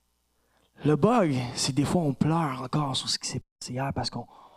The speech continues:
on n'est pas capable d'imaginer ce qu'il y a pour nous, que ce que Dieu a pour nous demain. Mais si seulement tu le savais, si seulement tu le déci-,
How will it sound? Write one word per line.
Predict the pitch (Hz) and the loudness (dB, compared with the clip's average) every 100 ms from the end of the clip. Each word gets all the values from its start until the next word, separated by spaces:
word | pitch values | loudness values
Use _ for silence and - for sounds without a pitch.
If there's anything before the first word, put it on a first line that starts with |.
| _ - | _ -6
on | 127 | -2
n'est | 127 | 0
pas | - | 0
capable | - 143 143 | 0 0 0
d'imaginer | 131 123 117 127 | 0 0 -2 -2
ce | 123 | -4
qu'il | - | -2
y | 123 | -4
a | |
pour | - 117 | -2 -4
nous, | 117 123 123 | -6 -10 -10
que | - 117 | -6 -6
ce | - | -4
que | |
Dieu | 120 120 127 | -4 -2 -2
a | 123 | -4
pour | - 113 117 | -6 -6 -8
nous | 123 - - | -18 -18 -20
demain. | 110 113 _ _ _ _ _ - - - | -20 -20 _ _ _ _ _ -20 -12 -4
Mais | 123 | 0
si | - 185 | 2 4
seulement | - - 202 185 202 233 | 4 4 4 6 4 4
tu | - 170 | 2 2
le | 143 | 2
savais, | - - - - - 131 _ _ _ _ _ _ _ _ _ _ - - - | 2 -2 -4 -12 -12 -14 _ _ _ _ _ _ _ _ _ _ -20 -10 0
si | 175 | 2
seulement | - 202 208 - - - | 4 4 2 0 -2 2
tu | |
le | 196 | 4
déci-, | 160 190 - | 4 2 2